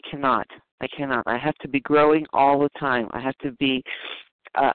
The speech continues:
reading and answering questions and thinking about going deeper into myself and helping others. I have to constantly be thinking about those things if I am going to keep the life I live. I mean, it's very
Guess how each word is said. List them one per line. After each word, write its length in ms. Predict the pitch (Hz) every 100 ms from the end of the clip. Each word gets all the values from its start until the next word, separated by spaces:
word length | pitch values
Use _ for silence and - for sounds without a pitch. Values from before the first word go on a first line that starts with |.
| -
reading 560 | 123 175 165 160 139 -
and 160 | 135
answering 500 | - 165 160 - 143
questions 580 | - 180 170 - 151 135
and 140 | - 120 -
thinking 420 | 165 - 170 160 -
about 400 | 143 147 135 135 _ - - - _
going 300 | 160 165 160
deeper 380 | 143 208 - 160
into 280 | 156 170 180
myself 640 | 156 139 143 147 135 123 - -
and 160 | 143
helping 400 | 143 156 - 156
others. 320 | 156 151 131 113
I 100 | 123
have 260 | 147 175
to 100 | -
constantly 480 | - 170 170 - 165
be 120 | 147 143
thinking 280 | 185 190 202
about 260 | 156 127 127
those 160 | 143 139 -
things 300 | 165 160 147 -
if 100 | - -
I 340 | - 143 156 - 202 - - -
am 140 | 151
going 280 | 143 156 165
to 240 | - - -
keep 160 | 185 -
the 80 |
life 300 | 175 147 151 -
I 120 | 156
live. 280 | 156 202 160
I 60 |
mean, 180 | 143 143
it's 80 | 139 -
very 240 | 175 180